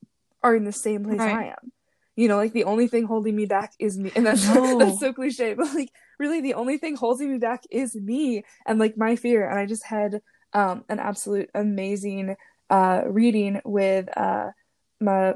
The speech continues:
Speaker 1: friend of mine named Alex, who does, uh, amazing tarot readings. They're super intuitive, and I l-, love her so much. Um, but she did a reading for me the other day, and we were talking about how literally, like,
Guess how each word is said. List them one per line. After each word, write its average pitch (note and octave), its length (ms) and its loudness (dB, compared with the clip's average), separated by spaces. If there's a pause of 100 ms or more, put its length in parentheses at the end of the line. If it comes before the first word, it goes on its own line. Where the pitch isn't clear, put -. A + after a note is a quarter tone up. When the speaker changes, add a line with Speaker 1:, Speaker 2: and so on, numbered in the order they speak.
Speaker 1:
friend A3+ 260 2
of G#3+ 60 4
mine G#3+ 140 4
named G#3 160 0
Alex, G3+ 360 -2
who G#3 180 0
does, G3 340 -2
uh, F#3+ 220 0 (120)
amazing A#3+ 440 4
tarot G#3+ 280 0
readings. G3+ 300 -4
They're G3+ 100 -10
super G#3+ 280 -6
intuitive, F#3+ 460 0
and G3 120 -8
I F#3+ 280 -8 (520)
l-, G3 240 -4
love G#3+ 240 4
her G#3 100 0
so G3 160 0
much. - 340 -8
Um, G3+ 300 4
but A#3 160 2
she B3 360 -2
did A3+ 180 0
a A#3+ 60 -2
reading A3+ 260 -2
for A#3+ 160 -6
me A3 100 -2
the G3+ 80 -2
other G3 120 -6
day, F#3+ 260 -2 (380)
and G3+ 240 -2
we G3+ 80 -2
were G3+ 100 -4
talking G3 400 -6
about F#3 380 -2 (720)
how F#3 500 -2
literally, C4 400 2
like, G#3+ 200 0